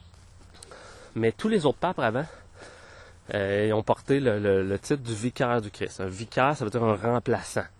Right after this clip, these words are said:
Il y en a qui vont dire c'est un représentant, mais ça veut aussi dire un remplaçant. OK ? Il, il, il prend la place du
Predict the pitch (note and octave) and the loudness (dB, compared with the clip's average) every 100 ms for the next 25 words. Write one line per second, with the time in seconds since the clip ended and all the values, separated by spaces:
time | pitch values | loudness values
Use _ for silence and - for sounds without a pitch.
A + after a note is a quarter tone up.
0 | - - G2 - A#2 G#2+ C3 C3 A2 A2+ | -14 -4 -2 2 4 6 4 2 2 2
1 | - B2 A#2 G#2+ D3 D#3 C3 B2 B2+ B2+ | 2 2 4 4 4 4 4 4 4 0
2 | F3 E3 - D#3+ C#3+ F3 C#3+ G#2+ G#2 C#3+ | -2 -4 -6 -4 0 0 2 0 0 0
3 | C#3 C3+ A2 - - - - - - - | 0 -2 -4 -6 -14 -14 -20 -20 -20 -20
4 | - - - G2+ C#3 C3 A2+ - - - | -20 -14 -6 -2 -2 -2 -6 -14 -18 -8
5 | A#2 - A#2 A2+ A2+ A#2+ - C3+ D3+ B2+ | -6 -4 -2 -2 -2 -4 0 2 4 2
6 | - C3+ D3 - B2+ A#2+ | 2 2 2 -2 -10 -10